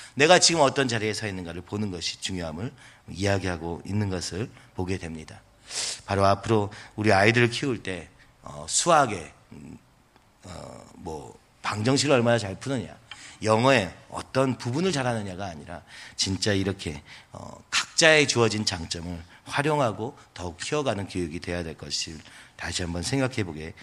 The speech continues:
되는 시간이 되었습니다. 이와 같이 오늘 우리의 인생에서 진짜 중요한 것이 무엇인가를 때로는 아이큐와 같이 단순하게 생각하고 더 얻는 것으로 만족을 누린다고 생각하지만,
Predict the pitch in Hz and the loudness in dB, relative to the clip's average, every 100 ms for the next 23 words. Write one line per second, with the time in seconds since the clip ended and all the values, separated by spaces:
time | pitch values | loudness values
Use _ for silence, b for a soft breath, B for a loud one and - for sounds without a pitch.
0 | B - 82 85 - 101 90 92 95 - | B -10 -6 -4 -2 -2 -2 -4 -2 -4
1 | 62 52 - _ _ _ _ _ _ _ | -8 -16 -20 _ _ _ _ _ _ _
2 | _ - B B B B B B 139 165 | _ -10 B B B B B B 10 12
3 | 147 - 139 123 135 143 143 147 151 180 | 12 8 6 6 6 6 8 8 6 4
4 | 175 156 156 - 185 202 196 160 156 147 | 0 0 2 2 2 0 0 2 0 0
5 | 135 135 127 123 120 98 107 104 - B | -2 0 0 2 0 -2 -2 -2 -4 B
6 | - 135 127 120 101 110 117 123 113 95 | -2 2 4 4 4 4 2 -2 -2 -2
7 | - 95 - 117 127 127 170 156 139 139 | -4 -6 -4 -4 -2 -2 -2 -2 -2 -4
8 | 127 107 85 98 107 B B - 131 160 | -6 -6 -6 -8 -8 B B 8 10 12
9 | 160 196 208 185 131 113 110 101 B 104 | 10 6 4 2 0 -4 -6 -6 B -2
10 | 101 104 104 98 101 98 90 92 120 117 | 0 0 -2 -2 -2 -2 -2 -2 -2 -2
11 | 117 120 78 87 80 | -2 -4 -4 -8 -8